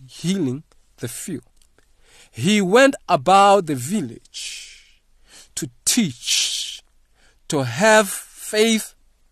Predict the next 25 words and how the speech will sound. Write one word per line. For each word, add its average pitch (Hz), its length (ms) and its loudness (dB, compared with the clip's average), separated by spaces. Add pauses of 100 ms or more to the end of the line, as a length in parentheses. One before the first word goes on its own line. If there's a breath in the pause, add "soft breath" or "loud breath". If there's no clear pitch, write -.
(360)
to 165 120 -8
receive 147 520 -6
from 123 300 -8
God. 156 320 -10 (1040 soft breath)
Teachings 196 760 2 (120)
are 151 220 2
important. 147 560 -2 (1040)
When 151 360 2
people - 500 2
are 156 180 2
being 175 280 -2
taught, 151 540 -6 (680)
they 156 140 2
will 170 220 4
know 180 580 2 (120)
what 147 440 2 (120)
caused 170 400 -6
them 113 280 -12 (200)
to 123 120 -12
fail. 135 320 -8 (1040 soft breath)
They 160 160 4
will 170 220 2
know 180 560 2 (540)
and 143 200 -2
start 180 340 0